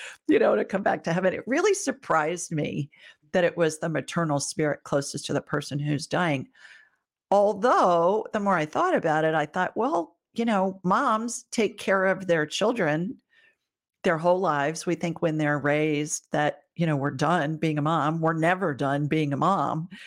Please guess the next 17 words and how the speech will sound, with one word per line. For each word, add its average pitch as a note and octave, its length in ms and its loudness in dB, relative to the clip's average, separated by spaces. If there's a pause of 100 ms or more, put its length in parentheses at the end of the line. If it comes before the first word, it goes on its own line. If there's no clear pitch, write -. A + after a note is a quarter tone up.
(140)
And D#3+ 120 0
I'm G#3+ 100 0
here A3 180 0
to F3+ 80 -4
tell G3 220 4
you F#3+ 140 2
that - 260 -4
moms F#3 340 2
are, D#3 360 0
are D#3+ 100 0
doing F3 240 0
the E3 80 2
mom E3 260 0
thing D#3+ 260 -2
from D3+ 220 -2
the C3+ 80 -6
grave E3 460 0